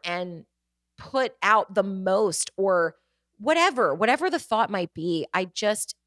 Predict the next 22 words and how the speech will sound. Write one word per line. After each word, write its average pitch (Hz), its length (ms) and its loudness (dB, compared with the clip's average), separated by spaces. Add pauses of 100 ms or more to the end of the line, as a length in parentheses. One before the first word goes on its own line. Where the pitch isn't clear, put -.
(140)
the, 190 140 -4
the, 175 160 -4
the, 175 280 -4
the 202 100 -2
core 311 360 -2
of 269 120 -2
what 202 160 2
it 165 100 -2
is 131 420 -6 (800)
was, 208 200 2
it 170 80 0
was 185 140 -6
two 196 180 -4
things. 170 260 -4
It - 80 -2
was - 140 -4
chasing 240 500 -4
an 262 60 -2
enoughness 170 800 -6 (640)
and 190 240 -4 (240)
really 226 380 -2
chasing 185 640 -4